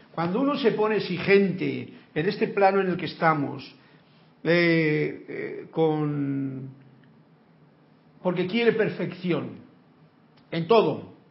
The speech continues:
con uno mismo también, con uno mismo también, y con los demás, pues entonces se pierde una gran oportunidad de experimentar esos pasos intermedios que hay hasta la perfección. Esto es como cuando, eh,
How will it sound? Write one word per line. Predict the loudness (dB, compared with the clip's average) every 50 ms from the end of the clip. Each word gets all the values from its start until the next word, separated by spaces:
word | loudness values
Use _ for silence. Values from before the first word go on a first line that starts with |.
| _ _ _ _ _ _
con | -4 -2 0 0
uno | 0 0 0
mismo | 0 0 0 0 0 0
también, | 0 0 2 2 0 0 -2 -4 -8 -14 -12
con | -10 -6 -6
uno | -4
mismo | -4 -4 -4 -2 -2 0
también, | 0 0 0 -2 -4 -4 -6 -10 -16 -20 -20 -20 _ _ _ _ _ _ _ _
y | -6 -6 -4
con | -2 -2 0
los | 0 0 0 -2
demás, | 0 0 0 0 -2 -6 -12 -16 -20 -20 -14 _
pues | -8 -6 -4
entonces | -4 -4 -4 -4 -4 -4 -6
se | -6 -8
pierde | -8 -4 -4 -4 -2 -2 -2 -2 -2 -2 -4 -8 -10 -6
una | -4 -4 -2 -2 -4
gran | -4 -4 -4 -4 -4
oportunidad | -4 -4 -4 -4 -4 -4 -4 -4 -2 -2 -2 -2 -2 -4 -6 -8 -14 -20 -20 -20 -20 -20 -20 _ _ -8
de | -6 -6
experimentar | -6 -6 -6 -6 -6 -6 -6 -6 -6 -6 -6 -6
esos | -6 -8 -8 -10 -10 -14 -18 -20 -20 -20 -20 _ _ _ _ _ _ _ _ _ _ _ _ _ _ _ _ _ _ _
pasos | -2 0 0 0 -4 -6 -6
intermedios | -6 -2 -2 -2 -2 0 -2 -2 -2 -2 -2 -2 -2 -4 -8 -14 -18 -20 -20 _ _ _
que | -6 -2 0
hay | 2 2 2 0 -2 -6
hasta | -10 -12 -10 -8 -6
la | -6 -6
perfección. | -8 -10 -10 -12 -12 -10 -10 -10 -10 -10
Esto | -10 -8 -10
es | -6 -2
como | -2 0 0 0 0
cuando, | -2 -2 -2 -2 -2 -4 -4 -8 -14 -20 -20 -20 _ _ -8
eh, | -6 -6 -6